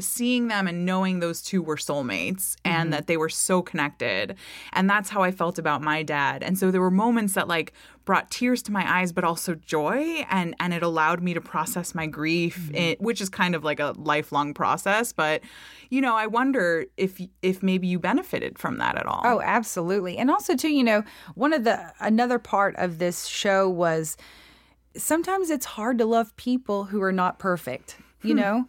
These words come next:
Speaker 2: and especially, uh, 'cause there's another relationship with this death row inmate.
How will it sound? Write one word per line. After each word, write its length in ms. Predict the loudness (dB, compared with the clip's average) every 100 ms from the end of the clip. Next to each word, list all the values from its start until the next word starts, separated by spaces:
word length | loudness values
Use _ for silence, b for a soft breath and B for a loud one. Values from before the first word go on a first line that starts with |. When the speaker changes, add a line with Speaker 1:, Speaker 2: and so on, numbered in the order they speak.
| B B B B
Speaker 2:
and 360 | 0 2 4 2
especially, 880 | 0 2 2 2 2 2 2 0 -6
uh, 140 | -10 -12 -16 -4
'cause 140 | 0
there's 200 | 2 2
another 300 | 4 4 4
relationship 800 | 2 2 2 0 -4 -2 -2 -4
with 400 | 0 2 2 -2 -12
this 480 | -4 0 0 -2 -4 -2
death 280 | 2 2 4
row 180 | 4 4
inmate. 680 | 4 2 2 0 -4 -8